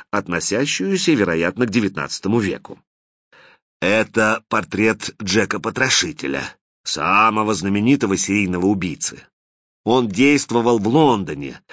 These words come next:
всего лишь за вторую половину тысяча восемьсот семьдесят седьмого года, уничтожив не то пять, не то шесть женщин.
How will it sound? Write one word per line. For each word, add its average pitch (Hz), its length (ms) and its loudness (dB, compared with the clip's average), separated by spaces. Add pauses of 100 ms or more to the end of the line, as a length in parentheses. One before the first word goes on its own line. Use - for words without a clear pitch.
(220)
всего 113 320 2
лишь 147 140 2
за 98 100 -2
вторую 104 340 2
половину 110 460 2
тысяча 123 440 0
восемьсот 104 500 0
семьдесят 107 560 0
седьмого 110 500 2
года, 123 320 4
уничтожив 117 760 2 (340)
не 151 180 -8
то 165 200 2
пять, 135 400 2
не 110 80 -4
то 113 180 2
шесть 101 360 0
женщин. 87 600 -2